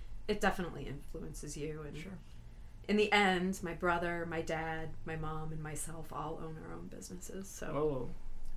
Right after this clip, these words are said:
Speaker 1: I think it must be in our blood.
Speaker 2: Yeah, that, right, that entrepreneurship.
Speaker 1: <laughs>
Speaker 2: So the second question is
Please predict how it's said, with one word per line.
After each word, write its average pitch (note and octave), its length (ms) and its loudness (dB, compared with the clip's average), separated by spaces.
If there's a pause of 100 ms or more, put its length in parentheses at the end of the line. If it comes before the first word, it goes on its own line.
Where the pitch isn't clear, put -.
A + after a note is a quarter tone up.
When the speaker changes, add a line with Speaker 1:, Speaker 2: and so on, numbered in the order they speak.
(160)
Speaker 1:
I F3 40 -4
think - 240 -2
it D#3+ 100 4
must D#3+ 240 4
be D#3 120 -4
in D#3+ 100 0
our D3+ 120 2
blood. D#3+ 400 0
Speaker 2:
Yeah, C#3+ 500 12
that, C#3 320 6 (120)
right, C#3+ 260 4
that C3+ 160 2
entrepreneurship. D4 1000 4
Speaker 1:
<laughs> - 40 0 (920)
Speaker 2:
So F3+ 480 8 (400)
the D#3 100 6
second A3 260 8
question - 400 6
is C3+ 360 6